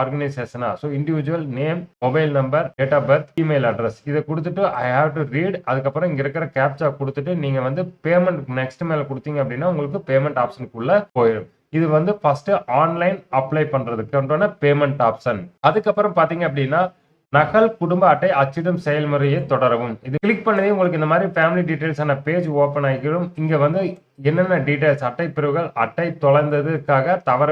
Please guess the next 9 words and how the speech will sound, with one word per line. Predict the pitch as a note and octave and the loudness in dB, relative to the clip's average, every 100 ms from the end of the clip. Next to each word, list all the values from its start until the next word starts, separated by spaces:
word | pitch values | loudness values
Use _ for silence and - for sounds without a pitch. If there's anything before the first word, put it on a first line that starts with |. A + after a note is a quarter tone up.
| C#3+ | 0
விட்டதுக்காக, | C#3 C#3 C3+ C3+ B2 A#2 A#2 - - | 0 0 2 2 2 2 0 -2 -4
அதுக்குண்டான | B2+ C#3 C#3+ E3 E3 - | -4 -2 0 0 -2 2
காரணத்தை | C3 D#3 E3 D3 C3 | 4 4 0 -4 -4
இங்க | A#2+ A2+ | -2 -2
என்ட்ரி | B2+ D#3 C#3 | -4 -4 -2
பண்ணிட்டு, | C3+ B2 B2 F3+ F3+ - | -2 -2 -2 -2 -2 -2
கட்டண | C3+ E3 E3 D3 | -2 -2 -2 -2
குறிப்பு | C#3 C#3 A#2+ | -4 -4 -4
விவரங்கள், | B2+ C#3 C3 A2 | -2 0 0 -4